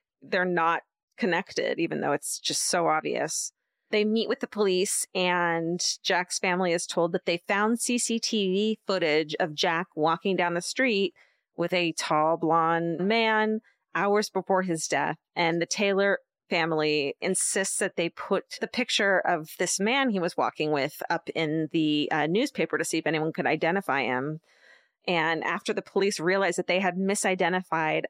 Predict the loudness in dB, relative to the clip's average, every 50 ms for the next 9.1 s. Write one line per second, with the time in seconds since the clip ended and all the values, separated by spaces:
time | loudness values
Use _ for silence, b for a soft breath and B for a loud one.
0 | _ -4 -2 0 2 2 2 2 2 2 2 2 2 2 2 0 -2 -2 -2 0
1 | 0 2 2 2 0 0 0 0 2 2 2 2 0 -2 -2 -2 0 0 2 2
2 | 0 0 0 0 0 2 2 0 0 2 2 2 2 2 2 0 0 0 0 -2
3 | -4 -6 _ _ _ _ _ _ -2 0 0 0 -2 -4 -4 -2 0 0 0 0
4 | 0 -2 -4 -6 _ -2 0 0 2 2 2 2 2 0 0 0 0 0 0 -2
5 | -2 -4 -2 0 0 0 0 -2 -6 -12 -20 _ _ _ -6 -6 -6 -6 _ -2
6 | -2 0 2 2 0 0 0 0 0 0 0 0 -2 -2 -2 0 0 -2 -2 -2
7 | -4 -6 -6 -6 -6 -4 -4 -2 -2 -2 0 0 0 0 0 0 0 -2 0 0
8 | 0 0 2 0 -2 -2 0 0 0 0 0 0 -2 -4 -4 -2 -2 0 0 -2
9 | -2